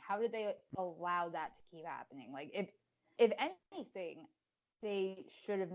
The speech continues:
made the choice that they knew was reckless, and then we should have seen the consequences of it. But it seemed like everything was fine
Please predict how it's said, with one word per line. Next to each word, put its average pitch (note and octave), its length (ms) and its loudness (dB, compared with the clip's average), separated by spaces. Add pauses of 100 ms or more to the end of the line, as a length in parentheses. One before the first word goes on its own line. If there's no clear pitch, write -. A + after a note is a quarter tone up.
(100)
made F3+ 200 -4
the E3+ 80 -2
choice E3 300 2
that E3+ 120 -2
they E3 120 2
knew E3+ 200 -2
was F3 180 0
reckless, E3+ 400 0
and E3+ 80 -4
then E3 80 -4
we E3+ 80 -6
should F3+ 120 -4
have E3 100 -6
seen E3+ 160 -4
the C#3+ 80 -6
consequences D#3 1120 0 (100)
of D#3 180 6
it. C#3 220 0
But E3 100 8
it D3 100 0
seemed F3+ 220 2
like F3 160 6
everything F3 340 2
was E3 220 -2 (400)
fine F#3+ 600 6